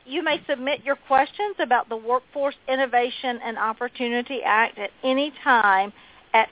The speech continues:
A D A live dot O R G. My name is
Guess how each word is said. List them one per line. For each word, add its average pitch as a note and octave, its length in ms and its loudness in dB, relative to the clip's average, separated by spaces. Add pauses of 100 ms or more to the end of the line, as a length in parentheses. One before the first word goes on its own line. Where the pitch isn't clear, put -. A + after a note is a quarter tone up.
A B3+ 200 2
D C#4+ 180 0
A C4+ 240 2
live G#3 380 2 (100)
dot A3 260 2
O G#3+ 140 -2
R G#3 220 -2
G. G3 420 -10 (560)
My B3+ 260 6
name B3 200 0
is A3+ 100 -4